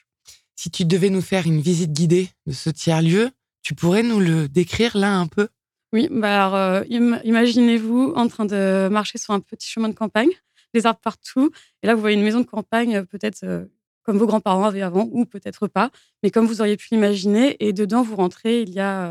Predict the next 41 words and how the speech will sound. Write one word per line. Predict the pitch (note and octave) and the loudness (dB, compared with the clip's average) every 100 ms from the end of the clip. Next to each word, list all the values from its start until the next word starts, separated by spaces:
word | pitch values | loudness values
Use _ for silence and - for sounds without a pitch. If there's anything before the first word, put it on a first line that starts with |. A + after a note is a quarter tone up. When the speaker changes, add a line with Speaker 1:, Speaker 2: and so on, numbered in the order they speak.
| F3+ | -10
Speaker 2:
euh, | - _ _ - | -12 _ _ -2
une | G#3+ | 0
belle | G#3+ | 0
cuisine, | - - G3 G#3 A#3+ | -2 -10 -2 2 2
euh, | A#3 G3 G3 | 2 0 0
à | G3+ | -4
côté, | - G#3+ A3+ A3+ | -8 -6 -2 0
euh, | G3 F#3+ F#3 | 0 0 -4
des | F#3 G#3 F#3 | -4 -4 -4
beaux | G#3 | -4
légumes | G#3 G3+ F#3+ A3+ G3+ F3+ | -4 -6 0 2 0 -4
qui | _ - F#3 | _ -20 -12
viennent | F3+ G#3 | -4 -2
de, | G3+ G3 F#3 F#3 F3 | -2 -6 -8 -12 -8
bah, | F#3+ | -6
d'être | F#3 - | -6 -8
récoltés | G#3 G#3 | -8 -2
dans | G#3 | 2
le | G3 | 2
jardin, | G3 F#3+ A#3+ - _ _ _ | 0 0 -2 -2 _ _ _
des | G3 A3 | -2 0
chambres | - A#3 G#3+ | 0 -2 0
d'accueil | G3+ F#3+ - A3 B3+ - | -2 -2 -2 0 0 -2
et | A3 A#3 | 0 0
surtout | - F#3+ - | -2 -16 -2
un | G#3+ | 0
grand | G3 G#3+ | 0 -2
espace | A3 - A#3 - | -6 -4 -6 -4
où | G3+ | -6
on | |
peut | F#3 F#3 | -6 -12
discuter, | - - G3+ - G#3+ | -18 -20 -20 -8 -8
cuisiner, | - G#3 F#3+ G3+ G3+ A3+ | -8 -12 -2 2 2 0
lire, | G3+ G3 A3 G#3+ G3+ _ _ _ G3+ | -2 -2 -2 -2 -8 _ _ _ -2
euh, | |
boire | F#3+ G#3 G#3 | 0 2 0
un | |
café, | G#3 G#3 - - G3 G3+ | 0 -4 -6 -8 -6 -4
manger | G3+ F#3+ G3+ | -2 -2 0
un | |
morceau | F#3+ F#3 - A3 | -2 -2 -4 -6